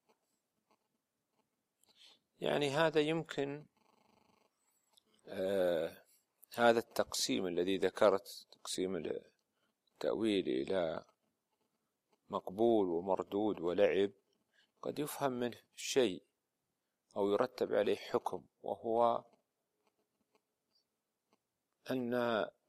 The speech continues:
المردود قد يكون معه احتمال من جهة الدلالة، وبالتالي لا، قد لا يجزم بخطأ المخالف فيه، وقد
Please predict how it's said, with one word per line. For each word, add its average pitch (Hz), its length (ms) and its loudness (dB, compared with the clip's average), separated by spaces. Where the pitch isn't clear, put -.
المردود 117 640 2
قد 120 220 0
يكون 113 400 0
معه 113 680 -2
احتمال 117 800 0
من 90 160 -12
جهة 98 300 -4
الدلالة، 104 600 2
وبالتالي 98 840 2
لا، 110 500 2
قد 117 200 4
لا 127 160 8
يجزم 110 460 0
بخطأ 90 480 4
المخالف 98 640 0
فيه، 117 400 -2
وقد 123 520 4